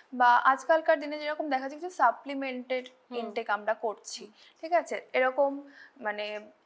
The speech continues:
Speaker 1: অনেক আছে যেগুলোর নাম তো এরমভাবে ওপেন প্ল্যাটফর্মে বলা যায় না, কিন্তু
Speaker 2: আচ্ছা।
Speaker 1: আমরা সবাই জানি সেটা। তো এই সেই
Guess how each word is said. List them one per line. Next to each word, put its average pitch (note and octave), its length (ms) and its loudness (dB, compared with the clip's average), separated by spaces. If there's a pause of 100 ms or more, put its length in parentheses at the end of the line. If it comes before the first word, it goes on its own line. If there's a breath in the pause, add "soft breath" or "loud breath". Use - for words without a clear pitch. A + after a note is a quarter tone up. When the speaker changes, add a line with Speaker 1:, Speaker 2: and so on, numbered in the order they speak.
(160)
Speaker 1:
অনেক D#4 440 4
আছে A#3+ 300 6
যেগুলোর C4+ 460 0
নাম A#3+ 420 4
তো D4+ 100 0
এরমভাবে C#4+ 420 -2
ওপেন C#4 280 -6
প্ল্যাটফর্মে C4+ 420 0
বলা B3+ 300 2
যায় F4 180 -2
না, A4+ 140 -2
কিন্তু D4 280 -2
Speaker 2:
আচ্ছা। C4+ 40 8
Speaker 1:
আমরা C4 200 0
সবাই C4+ 400 -2
জানি A#3 280 -4
সেটা। B3+ 320 -4
তো D4 220 -6
এই D4 100 -8
সেই F4+ 240 -8